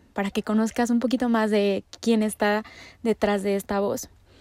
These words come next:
Quiero decirte que escribo desde hace años y que es una manera de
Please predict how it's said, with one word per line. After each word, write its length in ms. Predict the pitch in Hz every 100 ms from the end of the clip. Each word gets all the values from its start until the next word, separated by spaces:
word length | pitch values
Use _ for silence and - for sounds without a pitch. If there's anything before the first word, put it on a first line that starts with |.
| - -
Quiero 220 | - 233
decirte 500 | 233 220 226 220 247
que 120 | - 226
escribo 500 | - 220 214 214 214
desde 440 | 190 196 185 196
hace 220 | 196 214
años 360 | 190 190 196 240
y 120 | 233
que 100 | -
es 120 | 220 214
una 200 | 208 208
manera 540 | 196 196 196 196 196 - - - - _ 220
de 580 | 214 214 208 202 196